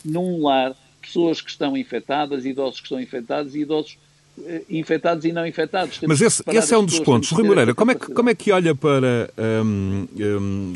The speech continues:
Speaker 2: quem sugere, hum, enfim, para o conjunto, eh, de observações críticas que são feitas, colocando algumas reservas à,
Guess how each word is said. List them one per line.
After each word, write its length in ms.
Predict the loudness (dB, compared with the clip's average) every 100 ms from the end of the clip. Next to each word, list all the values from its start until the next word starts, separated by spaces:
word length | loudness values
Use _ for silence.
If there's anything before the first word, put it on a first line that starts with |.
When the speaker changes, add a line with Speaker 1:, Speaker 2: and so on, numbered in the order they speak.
| -10 -4
Speaker 2:
quem 200 | -2 -2
sugere, 600 | -4 -6 -2 -2 -2 -4 -4 -2 -2 -2 -2
hum, 160 | -4 -6
enfim, 320 | -10 -16 -12
para 140 | -8 -8
o 60 |
conjunto, 720 | -6 -6 -6 -8 -6 -4 -4 -4
eh, 140 | -6
de 140 | -4
observações 600 | -6 -6 -6 -6 -6 -8 -6
críticas 540 | -6 -6 -8 -8 -10
que 100 | -10
são 160 | -10 -10
feitas, 520 | -6 -6 -6 -10 -12 -20 -16 -8
colocando 320 | -2 0 2
algumas 300 | 2 0 -2
reservas 600 | -2 -2 -2 -4 -6 -6
à, 520 | -6 -6 -4 -2 -2